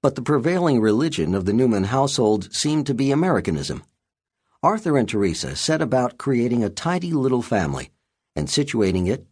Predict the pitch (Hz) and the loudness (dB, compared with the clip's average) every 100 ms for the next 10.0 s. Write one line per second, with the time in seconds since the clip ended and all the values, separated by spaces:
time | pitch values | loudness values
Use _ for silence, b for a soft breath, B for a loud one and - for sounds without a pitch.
0 | - 107 98 143 135 127 117 107 101 - | -2 -2 0 -2 0 2 2 2 0 -2
1 | 147 139 104 120 151 170 - - - _ | -2 -2 0 0 0 0 -2 -4 -10 _
2 | _ _ _ _ _ _ 107 104 120 143 | _ _ _ _ _ _ -2 0 4 4
3 | 127 98 113 113 110 92 98 95 95 82 | 4 2 2 2 0 0 -2 0 -2 -2
4 | 147 139 110 110 b b b b 151 151 | 0 2 2 -2 b b b b 0 2
5 | 139 110 143 175 101 73 71 110 104 92 | -2 0 2 2 2 -2 -2 0 0 0
6 | 98 98 82 67 - - 107 98 - 117 | 0 0 0 -2 -8 -8 -2 -2 0 2
7 | 110 117 123 110 117 - 113 92 107 - | 4 4 2 0 -2 -2 -2 0 0 0
8 | 98 92 101 120 120 113 123 139 110 69 | 0 0 2 2 2 2 0 0 0 -2
9 | 78 80 - 101 76 82 104 110 71 | -4 -6 -2 -4 -2 -4 -2 -2 -4